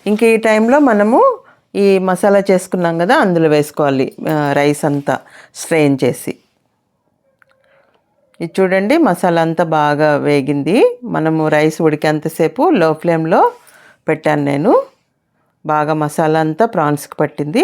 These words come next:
ఇప్పుడు మనము రైస్ వేసుకుందాం. బాస్మతి రైస్ సెవెంటీ పర్సెంట్ ఉడికింది కదా, అది స్ట్రెయిన్ చేసుకొని ఇందులో వేసుకోవాలి.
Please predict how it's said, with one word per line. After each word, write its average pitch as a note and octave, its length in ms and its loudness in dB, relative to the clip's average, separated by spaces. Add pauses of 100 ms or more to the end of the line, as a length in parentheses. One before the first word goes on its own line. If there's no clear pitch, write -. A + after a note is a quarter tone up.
ఇప్పుడు G#3+ 260 0
మనము G3 360 0 (680)
రైస్ F3 320 0
వేసుకుందాం. C#3+ 500 -2
బాస్మతి C#3 500 -4
రైస్ C#3+ 340 -2
సెవెంటీ D3 380 -2
పర్సెంట్ D3+ 420 -4
ఉడికింది D3+ 400 -4
కదా, D3+ 220 0 (500)
అది E3+ 200 0
స్ట్రెయిన్ F3 400 0
చేసుకొని F#3+ 500 0
ఇందులో D#3+ 260 0
వేసుకోవాలి. B2+ 600 -8